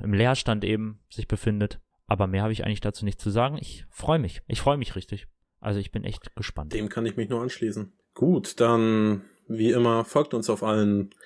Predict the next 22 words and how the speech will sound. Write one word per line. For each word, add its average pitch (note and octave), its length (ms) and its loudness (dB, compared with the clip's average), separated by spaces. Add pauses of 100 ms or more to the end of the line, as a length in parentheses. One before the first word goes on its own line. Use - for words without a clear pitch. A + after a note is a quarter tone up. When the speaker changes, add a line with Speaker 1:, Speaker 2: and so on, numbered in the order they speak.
(100)
Speaker 2:
Social-Media-Plattformen, A2 1400 2
auf G2+ 300 -8
Instagram, G2 800 0
Twitter, F#2+ 680 0
Facebook. G2+ 540 -2 (200)
Speaker 1:
Schreibt - 320 -2
uns B2 120 -8
eure A2 200 -2
Meinung, C3 420 0 (140)
was A2+ 200 0
Transfers B2+ 520 0
anbelangt. A2+ 560 0
Wir A2 60 2
sind G#2+ 180 -2
da G#2 40 0
immer G2+ 320 0
sehr G2+ 360 2
gespannt, G#2 520 -4
was F#2 240 -6
andere A2 300 0
Leute G#2 280 0
auch G2 240 -4